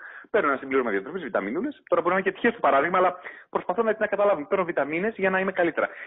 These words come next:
Εάν όμως πάρω πολλές βιταμίνες, πάρα πολλές, κάνω κακή χρήση, θα πάω, ας πούμε, υπερβιταμίνες, μπορεί να έχει, ας πούμε, αποτελέσματα,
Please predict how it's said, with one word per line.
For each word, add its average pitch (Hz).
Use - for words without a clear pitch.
Εάν 147
όμως 233
πάρω 233
πολλές 214
βιταμίνες, 160
πάρα 226
πολλές, 185
κάνω 202
κακή 202
χρήση, 247
θα -
πάω, 233
ας -
πούμε, 226
υπερβιταμίνες, 220
μπορεί 127
να 165
έχει, 160
ας 156
πούμε, 185
αποτελέσματα, 202